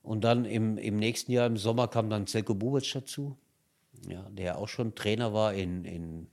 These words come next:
in Neunkirchen oder Neukirchen in Hessen, hatte so ein bisschen Erfahrung, war auch ehemaliger Spieler und Freund vom, vom Kloppo. Und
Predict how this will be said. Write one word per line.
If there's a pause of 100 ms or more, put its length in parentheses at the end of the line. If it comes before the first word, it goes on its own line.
in
Neunkirchen
oder
Neukirchen (680)
in
Hessen,
hatte
so
ein
bisschen
Erfahrung,
war
auch
ehemaliger
Spieler
und
Freund
vom, (680)
vom
Kloppo.
Und